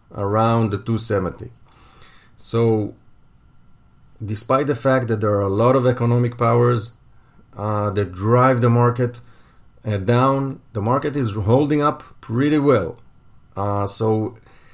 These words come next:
it's just looking for direction. The traders are looking for direction. Where should they put their money next? And I think that the next step is going to be determined according to those technical levels. So watch out for those technical levels.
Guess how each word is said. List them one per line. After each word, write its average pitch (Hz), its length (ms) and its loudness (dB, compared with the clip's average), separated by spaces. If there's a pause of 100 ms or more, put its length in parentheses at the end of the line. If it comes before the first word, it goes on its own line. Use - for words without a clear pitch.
(140)
it's 117 240 -6
just 135 360 -2
looking 139 320 -2
for 120 220 -2
direction. 107 520 -2
The 95 120 -6
traders 123 580 0
are 101 80 0
looking 131 420 -2
for 135 120 -6
direction. 120 600 0
Where 117 220 0
should 123 220 -6
they 120 100 0
put 117 220 -4
their 113 160 0
money 113 280 0
next? - 540 -6 (460)
And 110 160 -2
I 135 140 2
think 147 320 -4
that 107 180 0
the 95 80 -4
next 117 300 -4
step 131 260 -4
is 104 120 -4
going 120 300 0
to 113 100 -8
be 95 120 -4
determined 123 680 0
according 117 580 -2
to 120 100 -2
those 120 460 2 (360)
technical 104 440 -4
levels. 82 420 -4 (300)
So - 240 -10
watch 117 340 2
out 147 220 2
for 143 120 -2
those 139 300 0
technical 143 380 -4
levels. 151 460 -4